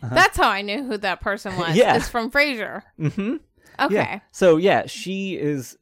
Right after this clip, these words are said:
Speaker 1: she plays a
Speaker 2: I mean,
Speaker 1: character
Speaker 2: we watched that so long ago.
Speaker 1: Yeah.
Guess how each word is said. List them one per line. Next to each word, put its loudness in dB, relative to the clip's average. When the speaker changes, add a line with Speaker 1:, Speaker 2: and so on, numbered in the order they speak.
Speaker 1:
she -10
plays -4
a -6
Speaker 2:
I -2
mean, 2
Speaker 1:
character 2
Speaker 2:
we -4
watched 2
that -2
so 4
long -2
ago. -4
Speaker 1:
Yeah. 0